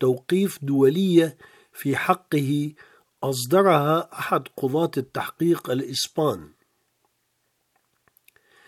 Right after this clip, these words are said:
في السابع والعشرين من تشرين الأول أكتوبر، جيرارد شرودر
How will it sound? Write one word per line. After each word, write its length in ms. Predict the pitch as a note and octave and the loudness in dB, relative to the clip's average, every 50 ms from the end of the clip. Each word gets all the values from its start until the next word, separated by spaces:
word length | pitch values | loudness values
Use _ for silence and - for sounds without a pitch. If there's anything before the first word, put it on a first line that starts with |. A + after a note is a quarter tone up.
| _ - - _ _ _ _ | _ -20 -20 _ _ _ _
في 100 | - - | -8 -6
السابع 440 | D#3 - - - G#3 B3 A#3+ - F3+ | -4 0 2 4 4 4 4 4 6
والعشرين 760 | E3+ F3 F3+ F3 E3 D3+ D3 - - E3+ F3+ G3 G3 G3 F#3+ | 6 8 8 8 6 4 4 2 2 4 6 6 6 6 4
من 240 | E3 C#3 C#3+ C#3 C3+ | 4 2 0 0 -2
تشرين 460 | - C#3+ B2+ - - E3+ G3 G3+ F#3 | -4 -4 -4 -2 2 2 4 6 4
الأول 640 | E3 D3+ - - E3 F3+ G3 F#3 F#3 F3 E3+ - - | 4 2 2 0 2 4 6 8 8 6 6 2 -2
أكتوبر، 640 | B2+ - - - - E3 D3+ B2+ F#2+ F#2 - - _ _ _ _ _ _ _ _ _ _ - _ _ _ _ _ _ _ _ _ _ _ _ _ _ _ _ _ _ - | -10 -12 -6 0 2 4 4 2 0 -2 -14 -18 _ _ _ _ _ _ _ _ _ _ -20 _ _ _ _ _ _ _ _ _ _ _ _ _ _ _ _ _ _ -6
جيرارد 720 | A#2+ C3+ F3+ G3+ G#3 F#3 F3+ F3+ E3+ D#3+ D3+ B2 A#2+ C3+ - | 2 6 6 6 8 8 6 6 6 4 2 -2 -6 -10 -8
شرودر 680 | - - - - C#3 E3 F#3 G3 D#3 F3 F3 F3+ F#3 | -8 -8 -4 2 4 6 8 8 8 6 4 4 2